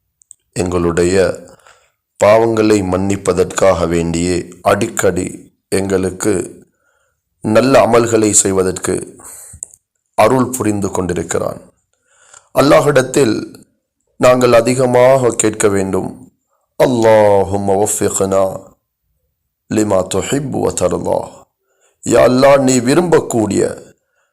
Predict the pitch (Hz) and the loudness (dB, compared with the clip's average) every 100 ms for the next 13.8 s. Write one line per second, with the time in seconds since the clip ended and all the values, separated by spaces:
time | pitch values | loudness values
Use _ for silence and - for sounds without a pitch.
0 | _ 123 123 123 143 196 208 - 139 120 | _ -2 -2 2 0 2 -2 0 2 2
1 | - 117 113 107 90 104 117 135 120 107 | 0 0 0 2 2 2 2 0 0 0
2 | 95 - 107 104 98 - 104 92 - - | 0 0 0 0 -2 -6 -6 -4 -8 -16
3 | _ _ _ - 107 107 101 95 92 90 | _ _ _ -4 -4 0 0 -2 -6 -6
4 | 101 98 95 113 127 254 107 90 90 90 | -4 -4 -2 -2 -2 -2 -2 -2 -2 0
5 | 87 - - - _ _ _ _ - - | -2 -6 -12 -18 _ _ _ _ -20 -20
6 | - - 120 110 104 101 98 92 98 95 | -8 -2 2 4 4 4 4 0 -2 0
7 | 92 123 - 107 - 87 87 78 - - | 0 0 -2 -4 -4 -4 -4 -4 -8 -4
8 | 101 98 95 104 127 139 110 98 87 85 | 0 2 2 2 0 0 -2 -4 -4 -2
9 | - 139 123 95 87 92 87 87 95 90 | 0 0 0 0 -4 -6 -8 -4 -4 -2
10 | 90 90 87 - - - - - _ _ | -4 -6 -8 -10 -10 -14 -16 -18 _ _
11 | _ - - - - 104 95 87 87 87 | _ -20 -20 -6 0 2 2 0 0 0
12 | 85 85 - _ _ 107 107 127 127 101 | -2 -8 -20 _ _ -2 0 0 -4 -10
13 | 95 92 87 92 95 92 80 - | -10 -6 -4 0 2 2 0 -6